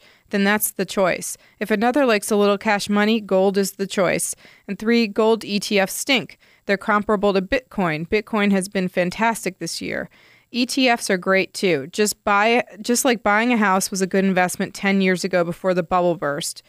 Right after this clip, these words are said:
Clark, how about these revisions to your rules?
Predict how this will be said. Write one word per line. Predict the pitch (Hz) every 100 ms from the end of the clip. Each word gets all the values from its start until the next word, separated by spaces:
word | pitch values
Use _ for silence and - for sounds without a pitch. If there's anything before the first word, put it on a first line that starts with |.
| _ _
Clark, | 247 240 247 _ _ _
how | 269 320
about | 330 247 233
these | 220 220
revisions | 208 190 196 196 190
to | - 190
your | 180
rules? | 175 175 143 -